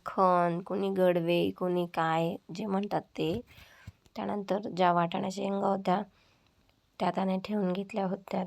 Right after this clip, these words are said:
त्यानेच त्याच्या हाताने घेतलेल्या होत्या. सर्व छान असं त्याने स्वतःच पूजा केली, जशी होईल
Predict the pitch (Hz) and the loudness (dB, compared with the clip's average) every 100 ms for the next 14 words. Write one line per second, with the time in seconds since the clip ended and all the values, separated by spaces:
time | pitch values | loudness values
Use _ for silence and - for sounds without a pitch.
0 | 175 190 196 196 190 185 196 196 185 185 | 0 0 0 0 -4 -2 -6 -2 -2 -2
1 | 208 208 190 180 185 196 190 185 185 196 | -4 -2 -2 0 0 -2 -2 -4 -4 -8
2 | _ _ _ _ _ _ _ _ _ _ | _ _ _ _ _ _ _ _ _ _
3 | _ _ - - 226 180 175 - 202 180 | _ _ -14 -8 -2 0 -2 -2 -2 -2
4 | 175 - 190 208 - _ _ _ _ _ | -4 -2 -2 -2 -8 _ _ _ _ _
5 | _ _ _ _ _ _ _ _ _ - | _ _ _ _ _ _ _ _ _ -2
6 | 196 190 190 208 196 190 196 - - 202 | 2 0 -2 -4 -2 -2 -2 -4 -2 0
7 | 190 180 196 185 185 190 190 214 226 202 | 2 0 -2 -2 0 0 0 -2 0 2
8 | 202 214 | 2 0